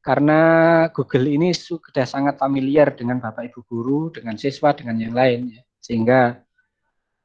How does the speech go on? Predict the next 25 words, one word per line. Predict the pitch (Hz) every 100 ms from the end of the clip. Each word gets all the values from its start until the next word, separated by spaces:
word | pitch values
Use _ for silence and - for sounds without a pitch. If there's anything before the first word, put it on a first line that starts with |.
| _ -
eh, | 110 107 104 104 - _ -
adanya | 120 - 117 131 127 127 127 131
akun | 131 - 151 139 131 123 123 127
G | 120
Suite | 107 143 135 131
ini | 127 160 156 143
sangat | 135 127 127 123
membantu. | 123 113 104 - - _ _ _ _ _
Bahkan | - 143 156 156
kalau | 151 151
mungkin | 151 170
Bapak | 143 131 147
Ibu | 180 165
banyak | 147 151 160
yang | 156 156 156 156 - _ _ _ _ _ _ _
beredar | 131 131 - 165 165 156
di | 143 143 147 156
online-online | 165 165 165 160 160 160 170 170 160
itu | 180 185
ya, | 151 165 185 _ _ _ _ _ _
itu | 156 165 170
kan | 175 170 - _ _
Google | _ 143 151 135
Drive | 165 180 -
dijual. | 147 - 139 165 151